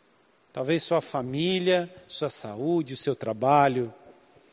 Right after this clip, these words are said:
Quantas pessoas estão orando agora, pedindo a Deus uma vida que você já tem? Pensa nisso.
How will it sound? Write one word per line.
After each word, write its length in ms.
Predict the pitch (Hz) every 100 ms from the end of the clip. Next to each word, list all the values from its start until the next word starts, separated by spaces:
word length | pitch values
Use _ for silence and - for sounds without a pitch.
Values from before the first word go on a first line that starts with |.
| -
Quantas 400 | - 208 226 214
pessoas 800 | - 208 - 202 202 170 131 - - - -
estão 320 | 160 - 185
orando 340 | 180 180 185
agora, 580 | 185 147 170 170 139 107 - - - - _ _ _
pedindo 420 | 175 160 151 190
a 120 | 185 156
Deus 340 | 156 180 156
uma 220 | 165 156
vida 240 | 139 175 165
que 100 | 160
você 240 | 160 165
já 160 | 147 151
tem? 340 | 160 135 98 - _ _ _ _ _ _ _ _ _ _ _ _ _ _ _ _ _ _ _
Pensa 320 | 170 185 175
nisso. 400 | 151 120 - -